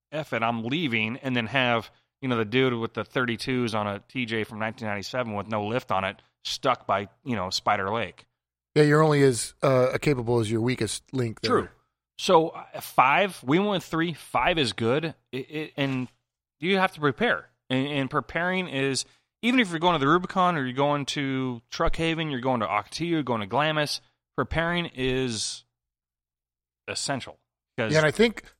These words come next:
Speaker 2: of the five, I think three of us all have, like, could share parts, and then two could share parts.
Speaker 1: That's
Speaker 2: So,
Speaker 1: even better.
Speaker 2: so there's only two different generations of Jeep going.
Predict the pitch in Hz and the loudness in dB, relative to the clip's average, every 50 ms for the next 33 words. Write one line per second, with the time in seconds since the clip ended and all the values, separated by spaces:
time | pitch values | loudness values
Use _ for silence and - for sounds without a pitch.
0 | _ - 165 160 151 151 135 - - 185 190 170 139 135 123 135 143 156 147 - | _ 4 4 4 4 2 2 4 4 4 6 6 4 4 4 2 2 0 -2 -4
1 | - - - 165 156 180 214 214 202 196 185 185 - - _ _ - 151 147 131 | -8 -6 -2 0 2 4 4 4 2 0 0 -2 -6 -10 _ _ 0 2 4 4
2 | 139 139 135 131 - - - 143 135 143 147 135 143 147 147 143 139 131 120 113 | 4 4 4 2 0 -2 0 2 2 4 2 4 4 4 4 4 4 2 0 -2
3 | - - - _ _ _ _ _ _ _ _ _ _ _ _ _ _ _ _ _ | -8 -18 -20 _ _ _ _ _ _ _ _ _ _ _ _ _ _ _ _ _
4 | _ _ _ _ _ _ 139 131 - - 135 - - - 156 147 135 - - 143 | _ _ _ _ _ _ -2 -2 0 -2 -4 -2 0 2 4 4 4 4 4 6
5 | 131 127 120 - - - - - _ _ _ _ _ _ - 139 143 139 131 110 | 6 6 4 0 -4 -6 -8 -10 _ _ _ _ _ _ 0 0 2 0 0 2
6 | - 175 165 135 - 123 - - 127 117 - - 120 107 113 98 - 180 165 151 | 4 4 4 4 2 -2 -2 -2 0 0 0 -2 -2 0 0 2 4 6 6 6
7 | 151 180 190 185 175 156 151 143 190 180 160 123 - - 196 190 180 156 180 170 | 4 4 4 4 4 4 4 4 4 4 4 2 2 2 2 2 4 4 4 4
8 | - 180 160 143 143 - _ - 123 120 143 151 147 143 143 147 139 - 151 127 | 4 4 0 0 0 -4 _ -16 -6 -2 0 0 2 4 2 2 2 0 -2 -2
9 | 110 123 110 101 123 135 127 - - 123 120 131 143 151 156 | -2 -4 -2 0 0 0 2 2 4 4 4 4 2 0 -2